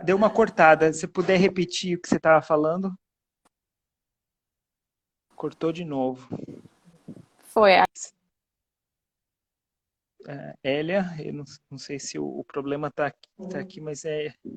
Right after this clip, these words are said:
Speaker 1: tá indo e voltando a, a internet. Não sei se é aqui o problema.
Speaker 2: Voltou.
Speaker 1: Voltou, é. Mas é
Speaker 2: Voltou.
Speaker 1: assim mesmo, ao vivo,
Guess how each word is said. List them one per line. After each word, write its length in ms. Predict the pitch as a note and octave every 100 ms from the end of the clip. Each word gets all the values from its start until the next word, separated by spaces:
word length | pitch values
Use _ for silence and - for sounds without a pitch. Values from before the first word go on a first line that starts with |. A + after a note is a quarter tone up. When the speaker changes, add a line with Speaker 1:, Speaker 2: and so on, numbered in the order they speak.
| - _ _ _ _ _ _ _ _ _ _
Speaker 1:
tá 160 | - C#3+
indo 180 | D3 D#3
e 60 |
voltando 720 | D#3 E3 D3+ - D3 C3 C3 B2+
a, 60 |
a 100 | A#2+
internet. 720 | C3 C3+ C3 C3 B2+ B2 - -
Não 120 | - - - - _ _ _
sei 240 | - - C3+
se 160 | -
é 40 | D3
aqui 200 | - C#3
o 60 |
problema. 520 | - C#3+ C3+ B2+ - - _ _ _ _ _ _ _ _ _ _ _ _ _ _ _ _ - - _ _ _ _ _ _
Speaker 2:
Voltou. 460 | A3+ A#3+ A3+ F#3+ F#3 _ - - B3+ _ _
Speaker 1:
Voltou, 680 | D3 B2+ D#3+ D#3 D3 B2+ A2+ C3+
é. 260 | C3+ A#2 - - - -
Mas 160 | C3+ D#3
é 80 |
Speaker 2:
Voltou. 300 | G#3+ G#3+ A3
Speaker 1:
assim 80 | -
mesmo, 160 | C4+ C#4+
ao 60 |
vivo, 460 | C#3+ F#3+ G#3 A#3+ -